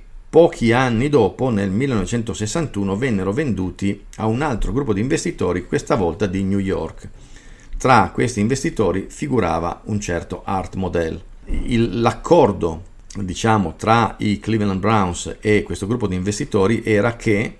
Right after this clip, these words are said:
eh, la squadra sarebbe stata sempre gestita da Paul Brown.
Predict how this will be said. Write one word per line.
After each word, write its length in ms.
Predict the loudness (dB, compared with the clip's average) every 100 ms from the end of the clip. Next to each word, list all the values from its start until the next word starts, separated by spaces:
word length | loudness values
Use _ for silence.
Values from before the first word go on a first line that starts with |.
| -20 -20 -20 -20 -20 -12
eh, 300 | -4 -2 -2
la 140 | -2 -2
squadra 560 | 0 0 0 -2 -6
sarebbe 380 | -6 -2 0 0
stata 440 | 0 -2 -2 -4
sempre 760 | -6 0 0 0 -2 -2 -2 -2
gestita 720 | -2 -2 -2 -2 -6 -4 -6 -4
da 140 | -6
Paul 240 | -4 -4
Brown. 380 | -2 -4 -6 -8